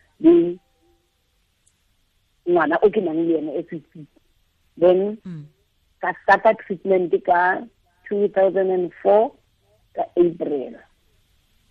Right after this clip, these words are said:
Speaker 2: Mm.
Speaker 1: Ha treatment e simolola e nna teng. Ko Job Schumankana, e santse e le Paul Kruger.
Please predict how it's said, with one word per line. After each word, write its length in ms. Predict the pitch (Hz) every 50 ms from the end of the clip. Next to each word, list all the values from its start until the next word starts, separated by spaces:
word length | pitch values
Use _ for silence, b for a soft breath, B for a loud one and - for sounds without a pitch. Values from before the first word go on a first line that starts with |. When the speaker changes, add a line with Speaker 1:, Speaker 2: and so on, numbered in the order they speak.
| _ _ _
Speaker 2:
Mm. 220 | - 180 170 160 156 - _ _ _ _ _ _ _ _ _ _ _ _ _ _ _ - -
Speaker 1:
Ha 160 | 165 170 180 202 202
treatment 460 | - 170 175 165 - 170 160 156 151
e 80 | 160 160 160 -
simolola 380 | 160 151 156 151 151 151 156 - -
e 60 | 160
nna 220 | 156 151 147 143 139 -
teng. 180 | - 240 202 - - _ _ _ _ _ _ _ _ _ _ _ -
Ko 220 | 180 190 196 208 202
Job 240 | 156 165 170 165 165 160 -
Schumankana, 580 | - 175 185 180 180 180 165 175 165 160 160 160 -
e 60 | 180 -
santse 240 | 214 196 196 190 -
e 80 | 196
le 100 | 175 170
Paul 280 | 165 - 175 170 165 156
Kruger. 500 | - - 165 170 165 165 147 143 - 202